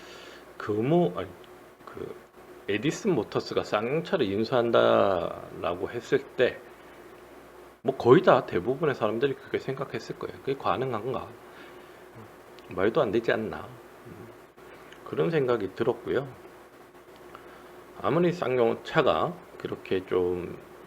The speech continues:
음, 많이 안, 안 좋아졌죠. 굉장히 안 좋아졌는데, 어, 에디슨 모터스가 인수하기에는 너무 큰 게 아닌가? 좀 비현실적이다, 이런 생각이 들었는데 뭐 아니나 다를까 그렇게 됐고요.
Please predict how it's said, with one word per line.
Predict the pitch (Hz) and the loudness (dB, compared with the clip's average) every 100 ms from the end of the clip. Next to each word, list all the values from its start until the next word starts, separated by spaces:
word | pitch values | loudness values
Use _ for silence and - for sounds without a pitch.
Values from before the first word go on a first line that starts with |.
| - - - | -20 -20 -16
음, | 95 82 85 90 - - | -14 -12 -12 -14 -14 -6
많이 | 87 95 120 | 0 4 4
안, | 80 92 - - | 2 -4 -10 -8
안 | 90 101 | -4 4
좋아졌죠. | 170 226 - - 170 | 4 4 -2 -8 -6
굉장히 | 98 110 127 | -4 -2 0
안 | 85 95 | 0 2
좋아졌는데, | 120 101 85 85 107 - - - - - - - - - - - - - - | 2 2 -4 -2 -2 -2 -6 -12 -16 -14 -14 -16 -18 -18 -18 -18 -18 -14 -6
어, | 110 104 | 0 0
에디슨 | 85 87 190 190 - 294 | 0 -2 -4 -4 -6 -2
모터스가 | 226 135 - 139 - 131 110 104 98 92 | 2 2 0 -12 0 2 4 2 0 -2
인수하기에는 | 85 95 92 107 95 82 78 78 76 123 226 - | -4 -4 -4 0 0 -2 -6 -8 -6 -6 -6 -8
너무 | - 165 190 - | -6 -2 -4 -6
큰 | - - 180 214 220 240 220 208 | -10 -4 -2 0 -2 -2 -2 -2
게 | 214 | 2
아닌가? | 220 107 85 78 78 135 214 - 101 | 2 2 -2 -6 -4 -6 -6 -12 -10
좀 | - 107 - | -6 -6 -2
비현실적이다, | 113 135 139 143 139 120 110 - - - 104 95 85 | 0 0 0 -2 -4 -2 -2 -4 -12 -10 -4 0 2
이런 | 98 127 | 2 0
생각이 | 127 101 95 - | -2 -4 -4 -4
들었는데 | 101 104 87 98 110 - - - | -2 -2 -4 -4 -6 -6 -18 -18
뭐 | - 92 | -8 -2
아니나 | 85 113 139 | -2 2 0
다를까 | 117 95 104 - - 147 | 0 -6 -8 -6 -6 -6
그렇게 | - - 104 | -8 -6 -2
됐고요. | 117 - - - | -2 0 -4 -6